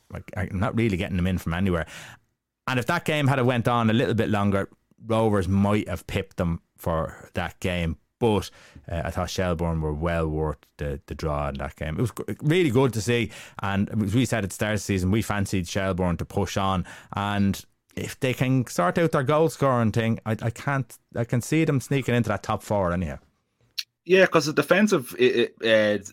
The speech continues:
Speaker 2: part of the pitch isn't an issue at all. I think themselves and Derry City have the, the joint best defensive record
Speaker 1: Correct,
Speaker 2: for,
Speaker 1: yeah.
Speaker 2: uh, uh,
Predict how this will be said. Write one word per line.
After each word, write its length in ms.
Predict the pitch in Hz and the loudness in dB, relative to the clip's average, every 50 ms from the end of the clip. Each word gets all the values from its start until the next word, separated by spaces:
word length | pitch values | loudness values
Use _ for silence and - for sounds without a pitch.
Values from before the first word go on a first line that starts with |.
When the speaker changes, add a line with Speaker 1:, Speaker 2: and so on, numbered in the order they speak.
| - | -10
Speaker 2:
part 180 | - - 117 110 | 0 2 2 2
of 60 | 107 | 2
the 60 | - | 0
pitch 140 | 117 110 - | -2 -2 -2
isn't 160 | 113 104 110 | -2 -2 -2
an 40 | 107 | -2
issue 200 | 101 - - 92 | -2 -2 -4 -6
at 120 | 92 - 110 | -6 -2 2
all. 220 | 110 127 131 113 | 4 4 6 4
I 40 | 101 | 2
think 180 | 98 117 110 | 0 -2 -4
themselves 340 | 104 90 - - 117 113 - | -4 -4 -2 0 0 0 0
and 80 | 104 101 | -2 -2
Derry 220 | 107 104 98 101 | 0 0 0 -2
City 300 | 101 - 120 120 135 123 110 | -2 0 0 0 0 0 2
have 220 | 110 107 98 - | 2 0 -2 0
the, 160 | - 101 95 | -2 -4 -4
the 140 | 87 - 95 | -2 -4 -6
joint 300 | 95 - 107 104 101 95 | -4 -2 -2 -2 -2 -2
best 180 | 104 104 101 - | -4 -4 -4 -6
defensive 420 | 101 - 104 101 98 98 98 - | -8 -4 -4 -4 -4 -6 -6 -4
record 440 | 107 107 107 107 - 113 107 104 98 | -2 -2 -2 -2 -2 -2 -2 0 -2
Speaker 1:
Correct, 100 | 101 95 | -4 -6
Speaker 2:
for, 260 | 98 92 98 107 - | -6 -4 -4 -4 -6
Speaker 1:
yeah. 300 | - 87 87 87 90 90 92 - _ _ - - _ - _ _ _ - | -6 -6 -6 -4 -4 -4 -6 -8 _ _ -20 -20 _ -20 _ _ _ -6
Speaker 2:
uh, 40 | 92 | -4
uh, 240 | 90 90 87 90 95 | -2 -2 0 -2 -4